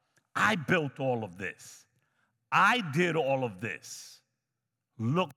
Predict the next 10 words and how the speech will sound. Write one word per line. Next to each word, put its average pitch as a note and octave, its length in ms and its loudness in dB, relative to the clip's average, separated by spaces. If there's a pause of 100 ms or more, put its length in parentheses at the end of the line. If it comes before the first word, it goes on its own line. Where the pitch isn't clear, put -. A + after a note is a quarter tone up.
(120)
how C3+ 220 -2 (140)
great B2 380 -6 (120)
I G#2+ 220 0
am, G#2 380 -10
and F2+ 220 -12
this A2+ 280 -6
is - 140 -16 (100)
for G#2+ 200 -12
my G2 260 -8
glory." F#2+ 600 -12